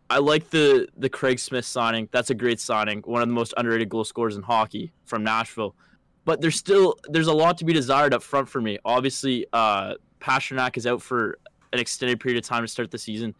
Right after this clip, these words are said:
Jat Studnicka is gonna get a, probably a shot here at the beginning of the year. We're gonna see if he can put up the numbers that we know he's poss-, capable of doing. Uh, I think there's just a lot of faith riding on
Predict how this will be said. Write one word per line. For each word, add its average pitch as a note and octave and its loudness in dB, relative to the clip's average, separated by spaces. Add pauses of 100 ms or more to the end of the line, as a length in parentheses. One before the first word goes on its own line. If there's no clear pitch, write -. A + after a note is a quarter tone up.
(480)
Jat C3+ 0
Studnicka B2+ -2
is C3 0
gonna B2+ 0
get B2 2
a, A#2 0 (380)
probably D3+ 4
a - 4
shot C#3 2
here C#3 2
at C3 2
the B2 -6
beginning B2+ 2
of B2 2
the A#2+ 2
year. B2 4
We're C3 2
gonna B2 0
see B2+ -4
if A#2+ -4
he C3 -4
can C3+ -4
put B2+ 0
up B2 2
the B2 -2
numbers A#2 0
that A2 -2
we A#2+ -2
know B2 6
he's B2 2
poss-, B2+ 0 (120)
capable B2+ 2
of G#2 -2
doing. A2+ 2 (480)
Uh, A2+ 2 (540)
I C#3+ 4
think G#3 4
there's F#3 2
just - -8
a E3 6
lot C3+ 4
of C#3+ 0
faith C3 2
riding B2+ 2
on A#2+ 0